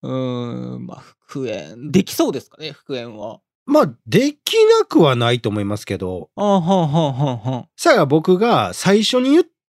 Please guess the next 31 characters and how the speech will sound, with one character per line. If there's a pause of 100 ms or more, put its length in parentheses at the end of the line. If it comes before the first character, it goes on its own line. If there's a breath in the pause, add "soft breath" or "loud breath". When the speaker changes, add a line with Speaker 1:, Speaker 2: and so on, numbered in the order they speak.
(160)
Speaker 2:
た
こ
と
で
す
よ。
Speaker 1:
う
ん
う
ん
う
ん
う (460)
ん。
Speaker 2:
そ
の、
寄
り
添
う。 (160)
Speaker 1:
あ
あ、
そ
う
か
そ
う
か
そ
う
か。